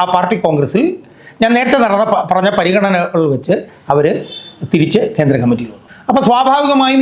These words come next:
ഇതുവരെയുള്ള ഒരു കീഴ്വഴക്കം അനുസരിച്ച് അവർ കേന്ദ്ര കമ്മിറ്റി അംഗമാണ് എന്നുള്ളത് കൊണ്ട് അവർക്ക്, ഏഹ്, കേരളത്തിലെ സ-, പാർട്ടി സി പി എമ്മിൻ്റെ സംസ്ഥാന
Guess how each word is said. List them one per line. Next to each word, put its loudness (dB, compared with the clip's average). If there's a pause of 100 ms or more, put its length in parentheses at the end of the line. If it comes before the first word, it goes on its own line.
ഇതുവരെയുള്ള 2 (280)
ഒരു 0 (160)
കീഴ്വഴക്കം 0
അനുസരിച്ച് 0 (580)
അവർ 2 (100)
കേന്ദ്ര 2
കമ്മിറ്റി 2
അംഗമാണ് 0 (160)
എന്നുള്ളത് 0
കൊണ്ട് 0 (480)
അവർക്ക്, 2 (520)
ഏഹ്, 2
കേരളത്തിലെ 2 (120)
സ-, 2 (180)
പാർട്ടി 0 (120)
സി 2
പി 0
എമ്മിൻ്റെ 2
സംസ്ഥാന 0